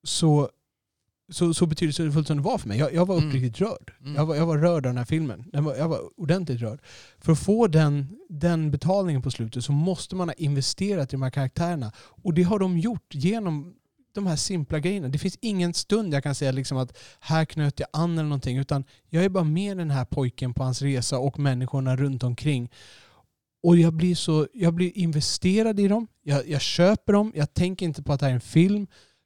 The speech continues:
Speaker 1: utan jag, jag sitter där och liksom med på den här resan. Ehm, den blev också <clears throat> nominerad till sex Oscars, så den har blivit uppskattad.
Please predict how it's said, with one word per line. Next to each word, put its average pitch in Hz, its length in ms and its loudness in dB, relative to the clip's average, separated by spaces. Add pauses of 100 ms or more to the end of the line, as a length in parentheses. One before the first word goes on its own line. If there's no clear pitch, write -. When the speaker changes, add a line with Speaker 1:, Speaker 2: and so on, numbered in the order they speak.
Speaker 1:
utan 170 260 2
jag, 170 240 0
jag 180 140 0
sitter - 320 -2
där 147 120 6
och 139 60 6
liksom 143 240 2
med 165 240 2
på 131 80 -2
den 127 80 2
här 131 100 4
resan. 131 420 -2 (1400)
Ehm, 147 420 4 (320)
den 170 220 4
blev 202 220 4
också 156 240 0 (260)
<clears throat> 175 240 6
nominerad 156 760 4
till 131 480 0 (100)
sex - 280 -2
Oscars, 151 400 0
så 143 60 0
den 135 100 2
har 156 160 6
blivit 127 640 2 (260)
uppskattad. 131 680 -4